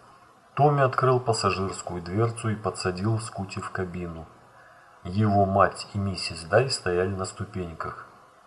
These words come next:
Мамаша Фан, наконец-то избавившаяся от своего плаща, была в белой блузке и черных брюках.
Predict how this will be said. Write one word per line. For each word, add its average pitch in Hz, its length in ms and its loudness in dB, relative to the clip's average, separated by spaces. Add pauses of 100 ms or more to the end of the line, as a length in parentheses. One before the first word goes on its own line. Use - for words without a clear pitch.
(220)
Мамаша 135 440 6
Фан, 123 340 8
наконец-то 101 600 -2
избавившаяся 90 1000 -2
от 90 80 -2
своего 92 400 -2
плаща, - 580 -2 (640)
была 120 340 6
в 92 160 -2
белой 98 320 4
блузке 107 540 -4
и 113 160 -6
черных 92 520 -4
брюках. 90 640 -6